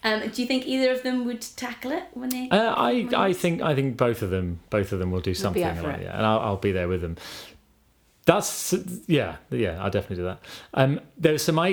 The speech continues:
Speaker 2: my big takeaway from the event, right, and lots of people, I, I've heard other people talk about it, and they say, "Oh yeah, it was life-changing. I came out a different person."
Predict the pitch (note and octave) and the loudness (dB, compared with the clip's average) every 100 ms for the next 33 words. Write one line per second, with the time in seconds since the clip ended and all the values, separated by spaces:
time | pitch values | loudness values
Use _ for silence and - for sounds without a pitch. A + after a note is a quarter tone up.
0 | F#3 D#3+ E3 E3+ E3 - C#3 - G2 F#2+ | 2 2 2 0 0 0 0 0 0 0
1 | F2 - G2 G2 F#2+ E2+ E2+ _ - E2 | -4 -2 0 2 0 -2 -6 _ -10 -8
2 | F2 - _ - - - A2 A#2 D3+ - | -8 -12 _ -20 -20 -6 0 2 2 0
3 | C3 A#2+ A2+ G#2+ G2+ - - - _ _ | 0 2 2 0 -2 -8 -20 -20 _ _
4 | - A2 - F#3+ - B2 A2+ G#2+ G#2+ F#2+ | -4 -2 -2 -6 2 2 2 0 -2 0
5 | G#2+ G2 G2+ G2+ G2 - G#2 F2+ E2+ E2+ | 0 2 0 0 0 0 0 0 -2 0
6 | G2+ - G2 F2+ F2+ - G#2+ F#2+ G2 - | 0 0 -2 -2 -4 -2 0 0 -2 -4
7 | - F#2 G2 F#2 A2 A2 | -4 -2 -2 -2 -2 -4